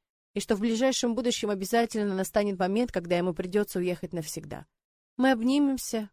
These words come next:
улыбнёмся друг другу, и на этом всё. "Так и вышло", вспоминаю с грустью. Пришло время, и он сказал, что ему пора ехать, что больше мы не увидимся. Он не хотел, чтобы я переживала и нервничала,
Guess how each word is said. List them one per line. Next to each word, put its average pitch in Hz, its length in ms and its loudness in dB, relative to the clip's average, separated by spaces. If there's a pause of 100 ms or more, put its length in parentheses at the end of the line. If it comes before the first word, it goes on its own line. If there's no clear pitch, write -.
(120)
улыбнёмся 202 640 2
друг 196 200 -4
другу, 180 280 -4
и 165 40 0
на 165 100 0
этом 208 260 -6
всё. 156 320 -10 (420)
"Так 285 240 2
и 247 40 6
вышло", 165 420 -4 (240)
вспоминаю 160 400 -2
с 156 80 -10
грустью. - 440 -10 (380)
Пришло 277 340 2
время, 285 320 2
и 226 40 2
он 233 120 0
сказал, 240 380 0
что - 160 -2
ему 220 160 2
пора 208 220 2
ехать, 220 400 -2
что 180 460 0
больше 196 340 -2
мы 190 80 0
не 190 120 0
увидимся. 190 600 -4 (440)
Он 233 120 4
не 247 100 6
хотел, 247 320 2
чтобы 208 280 2
я 214 120 4
переживала 208 580 2
и 208 60 4
нервничала, 156 720 -4